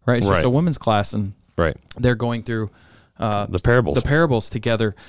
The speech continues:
Speaker 1: Uh, and so we're trying to think about that in Sunday school. It's like, here's training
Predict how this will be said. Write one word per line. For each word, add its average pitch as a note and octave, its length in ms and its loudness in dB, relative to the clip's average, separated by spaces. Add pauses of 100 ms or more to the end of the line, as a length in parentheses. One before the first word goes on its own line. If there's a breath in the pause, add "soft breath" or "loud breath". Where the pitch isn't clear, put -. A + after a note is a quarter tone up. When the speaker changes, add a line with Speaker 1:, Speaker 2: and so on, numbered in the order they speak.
(380 loud breath)
Speaker 1:
Uh, A#2+ 280 2
and - 100 -4
so D#3 120 -2
we're D3+ 80 4
trying E3 300 -2
to C3+ 100 0
think D3 240 -6
about D3 200 0
that C3+ 160 0
in A#2+ 60 -6
Sunday D#3 280 -2
school. - 180 -2
It's - 100 -4
like, G#2+ 120 -2
here's D#3 260 2
training C3 640 2